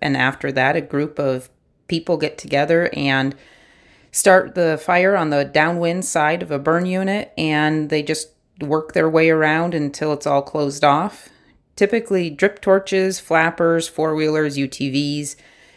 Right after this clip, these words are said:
and a truck-type pumper are gonna be used.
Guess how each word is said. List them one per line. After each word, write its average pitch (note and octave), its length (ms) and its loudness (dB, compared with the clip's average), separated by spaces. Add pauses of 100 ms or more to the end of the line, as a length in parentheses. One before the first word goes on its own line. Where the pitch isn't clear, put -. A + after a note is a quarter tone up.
(180)
and C#3 500 2
a C#3 800 0
truck-type - 640 -2
pumper F#3 720 0
are E3 140 2
gonna E3+ 240 2
be E3 100 -4
used. E3+ 600 -2